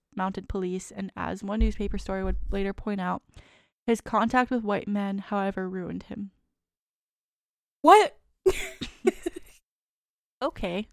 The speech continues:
Speaker 2: Also, I think the scariest, most terrifying, disgusting person I've ever seen has probably been Joe Metheny.
Speaker 1: Yeah.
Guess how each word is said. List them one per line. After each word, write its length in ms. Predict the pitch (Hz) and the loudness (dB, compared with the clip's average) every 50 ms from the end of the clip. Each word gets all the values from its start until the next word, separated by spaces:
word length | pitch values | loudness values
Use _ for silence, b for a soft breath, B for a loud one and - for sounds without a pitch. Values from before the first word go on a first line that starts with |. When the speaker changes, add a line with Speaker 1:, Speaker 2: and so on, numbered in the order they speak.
| _ _ _ | _ _ _
Speaker 2:
Also, 380 | - 277 294 294 - 359 330 - | 6 6 8 8 10 10 10 10
I 80 | 240 247 | 10 8
think 220 | - 302 302 277 | 6 4 2 2
the 100 | - 233 | 2 0
scariest, 800 | - - - - 220 220 247 254 254 240 240 233 - - - - _ _ _ _ _ _ _ _ _ - | 0 0 -2 0 2 4 4 6 6 6 4 4 0 -6 -14 -18 _ _ _ _ _ _ _ _ _ 0
most 520 | 214 202 196 202 208 - - - - - - _ _ _ _ _ - 226 | 2 4 4 4 2 -2 -6 -10 -14 -18 -20 _ _ _ _ _ 2 4
terrifying, 580 | 220 220 220 - - 233 214 220 220 226 226 | 4 4 4 4 4 4 4 4 2 2 0
disgusting 580 | 214 226 208 - - 220 214 - - 214 214 208 | 0 -2 -2 0 0 0 0 0 0 -2 -2 2
person 420 | - 214 196 208 - - 220 214 | 4 4 4 4 4 4 2 4
I've 160 | - - 196 190 | 4 4 4 4
ever 220 | 202 190 190 190 | 4 4 2 0
seen 420 | 180 - - 202 196 190 185 185 - - _ _ _ _ _ _ - | -2 -2 0 0 0 0 -2 -4 -8 -14 _ _ _ _ _ _ 0
has 100 | 214 202 | 2 2
probably 480 | - - 214 214 202 202 190 202 190 190 | 4 4 4 6 6 6 4 4 4 4
been 220 | 175 190 180 180 | 2 0 0 0
Joe 180 | 175 190 185 180 | 0 2 2 2
Metheny. 480 | 185 185 196 - 190 175 185 190 202 - - - - _ _ _ _ _ _ _ _ _ _ - | 2 2 0 0 0 0 0 0 0 -2 -6 -20 -20 _ _ _ _ _ _ _ _ _ _ -2
Speaker 1:
Yeah. 300 | 233 240 240 240 233 | 0 2 4 4 2